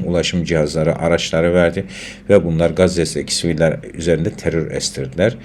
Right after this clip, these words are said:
Ebu Şebab grubu ve Ebu Şebab grubunun, e, lideri, e,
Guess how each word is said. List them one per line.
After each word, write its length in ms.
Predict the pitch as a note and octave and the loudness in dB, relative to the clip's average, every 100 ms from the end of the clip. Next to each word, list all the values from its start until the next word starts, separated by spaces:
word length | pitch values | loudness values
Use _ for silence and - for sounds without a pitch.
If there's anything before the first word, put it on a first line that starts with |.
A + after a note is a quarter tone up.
| - - - | -18 -16 -2
Ebu 180 | F2+ F2+ | 0 2
Şebab 420 | - D#2 D#2 - | 2 2 2 0
grubu 380 | - D2+ G#2 G#2 | -6 0 2 4
ve 120 | F2+ | 4
Ebu 180 | E2+ F2+ | 2 0
Şebab 320 | - E2 D2+ - - | 0 2 0 -2 2
grubunun, 560 | F#2 D#2+ D2+ D2+ C#2+ C2 - - - - | 2 2 -2 -4 -6 -10 -18 -18 -10 0
e, 80 | D#2+ D#2 C#2+ C#2 C#2 - D2 D2 E2+ | 4 4 2 -2 -4 -6 -6 0 4
lideri, 800 | F#2 D#2+ D2+ E2+ G2 F#2+ D2+ | 4 4 4 6 6 6 2
e, 160 | D#2+ | -4